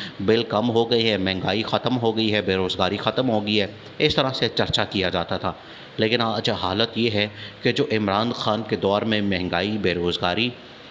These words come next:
महंगाई, पेट्रोल की कीमतें, बिल, गैस, बिजली, तमाम चीज़ें, लोड शेडिंग, जो इमरान खान के दौर में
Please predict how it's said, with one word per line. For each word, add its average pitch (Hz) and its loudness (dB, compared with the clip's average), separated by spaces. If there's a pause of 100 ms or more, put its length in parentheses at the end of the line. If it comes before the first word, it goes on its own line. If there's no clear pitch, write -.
(680)
महंगाई, 98 2 (280)
पेट्रोल 104 2
की 117 -4
कीमतें, 110 0
बिल, 107 2 (280)
गैस, 104 2
बिजली, 107 2 (100)
तमाम 107 0
चीज़ें, 107 0
लोड 98 2
शेडिंग, 107 0 (440)
जो 127 4
इमरान 120 2
खान 135 2
के 131 0
दौर 110 4
में 120 0